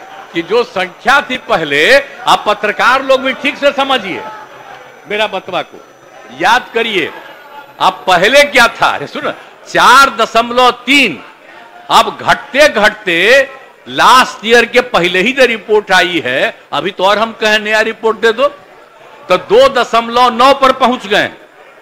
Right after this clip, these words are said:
अब बहुत जल्दी दो के पास हम लोग पहुंच जाएंगे। तो इसीलिए जरा ये जान लीजिए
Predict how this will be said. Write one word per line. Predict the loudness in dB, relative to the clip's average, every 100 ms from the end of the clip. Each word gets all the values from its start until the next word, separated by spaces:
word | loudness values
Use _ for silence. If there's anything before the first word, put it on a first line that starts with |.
| -20 -20 -20 -20 -20 -14 0
अब | 0 2
बहुत | 2 2 0
जल्दी | 2 2 2 0 2 0 -6 -20 -10 2
दो | 6 6 4
के | 0
पास | 4 4 4 2
हम | 2
लोग | 2 4
पहुंच | 0 -2 0
जाएंगे। | 2 4 2 -6 -12 -20 -14 -4
तो |
इसीलिए | -4 -4 -4 -2
जरा | 0 2
ये | 2 0
जान | 0 0 0
लीजिए | -2 -4 -6 -12